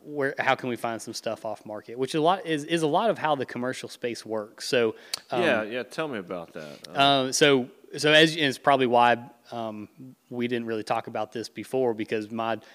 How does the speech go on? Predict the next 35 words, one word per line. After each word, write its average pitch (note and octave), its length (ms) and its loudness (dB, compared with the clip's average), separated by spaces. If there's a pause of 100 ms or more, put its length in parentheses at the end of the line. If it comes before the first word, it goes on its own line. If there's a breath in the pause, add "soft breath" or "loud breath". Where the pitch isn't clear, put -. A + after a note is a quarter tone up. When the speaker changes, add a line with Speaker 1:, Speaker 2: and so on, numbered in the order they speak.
(120 loud breath)
Speaker 1:
day-to-day A2+ 480 -2
as G#2 120 -4
a G#2+ 40 -8
realtor A#2 480 -2
is G#2+ 160 -8
in A2 140 -8
the G#2 140 -8 (140)
residential G#2 560 -6
Speaker 2:
Residential G2+ 300 -6
Speaker 1:
world. - 40 -18
Speaker 2:
side, F2+ 320 -14
yeah. F2+ 120 -14 (220)
Speaker 1:
Um, G2+ 260 -8 (1120)
I, D#3+ 180 -4
the C3+ 160 -4
commercial C#3+ 420 2
world's B2 220 2
a A2 200 -8
very, A#2+ 300 4
very A2+ 260 2
different G#2+ 300 -6
world. G2+ 360 -12 (100)
Like, G#2 200 -10
it's G#2 140 -14
got G#2+ 180 -2
its G2+ 140 -10
own, G#2+ 320 -6 (340 soft breath)
um, G2+ 400 -8
designations, A#2 920 -2
its - 120 -10
own A2+ 180 -4
brokerages, A2+ 800 -4
it's, - 400 -12
it's, B2+ 340 -12 (320)
um, G#2 360 -14